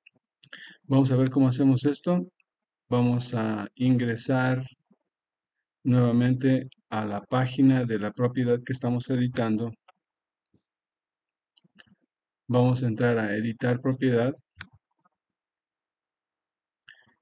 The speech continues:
Y aquí en esta columna nuevamente,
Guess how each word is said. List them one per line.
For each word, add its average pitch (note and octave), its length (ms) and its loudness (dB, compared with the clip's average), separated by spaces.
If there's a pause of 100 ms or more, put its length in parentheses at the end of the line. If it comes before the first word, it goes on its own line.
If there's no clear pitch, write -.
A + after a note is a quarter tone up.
(260)
Y B2+ 160 2
aquí A#2 260 2
en C#3 140 8
esta D3 260 0
columna B2+ 480 4
nuevamente, B2 760 2